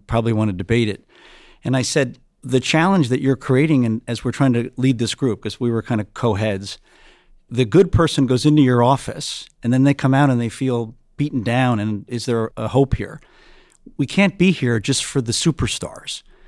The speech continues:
We have to take people who are very good or good and make them feel great and make them feel the sense of purpose.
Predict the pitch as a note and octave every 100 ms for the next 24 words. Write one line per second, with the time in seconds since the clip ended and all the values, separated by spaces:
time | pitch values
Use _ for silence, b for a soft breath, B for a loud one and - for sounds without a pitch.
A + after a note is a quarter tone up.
0 | b b C3 C3+ D3 D3 - D3 - D3+
1 | C#3 C3+ B2+ A2+ C3+ C3 A#2+ B2+ C3 C#3
2 | - - A2 F#2+ C#3 B2 A#2 - A#2+ B2
3 | C#3 C#3 A#2+ - B2+ A2 B2+ D3 A#2+ G#2
4 | G#2+ A#2+ - A#2 - C3 B2 A2+ - B2
5 | - - D#3 D#3 - -